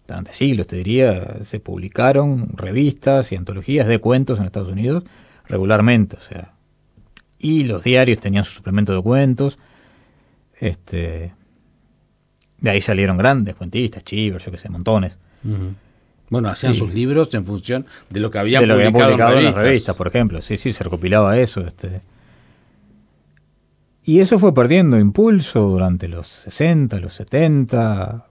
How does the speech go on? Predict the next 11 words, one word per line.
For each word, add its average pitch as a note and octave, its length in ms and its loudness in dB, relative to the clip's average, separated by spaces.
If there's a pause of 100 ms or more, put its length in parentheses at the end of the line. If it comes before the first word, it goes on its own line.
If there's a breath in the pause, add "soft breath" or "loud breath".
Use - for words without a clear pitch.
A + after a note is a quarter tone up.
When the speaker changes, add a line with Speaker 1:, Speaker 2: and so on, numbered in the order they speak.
(360)
Speaker 1:
este, G#2+ 600 -14 (960)
apareció, A2+ 520 -2
apareció G2+ 320 0
el G#2+ 280 0
concepto G2+ 380 -2
del F#2+ 120 0
bestseller, G#2+ 680 0
la G2 160 -2
novela G2+ 460 2
bestseller, G#2 480 -2
porque F2 280 -12